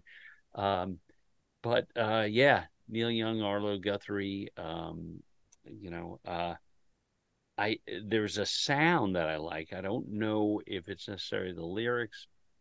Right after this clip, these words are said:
but there's a sound when I first heard, and I, I, I claim that I heard, I heard, uh, Chris Isaak five years before anybody knew who he was. That's my claim to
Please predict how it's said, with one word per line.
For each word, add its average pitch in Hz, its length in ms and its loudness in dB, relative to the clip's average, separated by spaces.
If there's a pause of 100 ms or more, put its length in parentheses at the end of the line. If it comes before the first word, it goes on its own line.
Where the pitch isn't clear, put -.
(120)
but 107 100 -2
there's 90 240 -4
a 90 60 -6
sound 113 540 0 (440)
when 98 240 -6
I 117 280 0
first 117 440 -2 (140)
heard, 98 280 0
and 87 120 -2
I, 98 480 -6 (280)
I, 98 100 -6
I 104 40 -4
claim 101 420 -6
that 85 120 -8
I 92 160 -2
heard, 90 400 -2 (960)
I 92 140 -8
heard, 90 420 -2
uh, 82 220 -6 (100)
Chris - 260 -6
Isaak 85 400 -2
five 87 260 0
years 87 220 -4
before 85 380 -4
anybody 78 400 -4
knew 76 200 -4
who 76 120 -8
he 73 100 -10
was. - 400 -18
That's - 240 -16
my 78 180 -8
claim 82 320 -10
to 78 80 -10